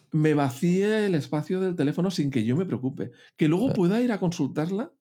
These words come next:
Speaker 1: automáticamente, esté
Speaker 2: Ujú.
Speaker 1: aquí o esté en la Conchinchina, a las fotos, porque si no son accesibles, ya estamos en
Speaker 2: Claro.
Speaker 1: el mismo lío de siempre.
Speaker 2: Claro, si las
Speaker 1: Que
Speaker 2: fotos
Speaker 1: se
Speaker 2: no las puedes enseñar, ¿no?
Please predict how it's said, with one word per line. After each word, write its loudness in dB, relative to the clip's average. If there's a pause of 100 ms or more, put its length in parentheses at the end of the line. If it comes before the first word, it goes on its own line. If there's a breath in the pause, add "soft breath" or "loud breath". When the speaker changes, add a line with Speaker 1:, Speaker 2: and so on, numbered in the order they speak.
(120)
Speaker 1:
automáticamente, -2
esté -2
Speaker 2:
Ujú. -2
Speaker 1:
aquí -8 (120)
o 0
esté -2
en 0
la -2
Conchinchina, -2 (500 loud breath)
a -2
las -2
fotos, -4
porque -4
si -8
no -6
son -4
accesibles, -4 (300)
ya -2
estamos -2
en 2
Speaker 2:
Claro. 0
Speaker 1:
el -2
mismo -6
lío -2
de -8
siempre. -4
Speaker 2:
Claro, -2
si -4
las -2
Speaker 1:
Que -6
Speaker 2:
fotos 0
Speaker 1:
se -2
Speaker 2:
no 2
las -2
puedes -2
enseñar, 0
¿no? -2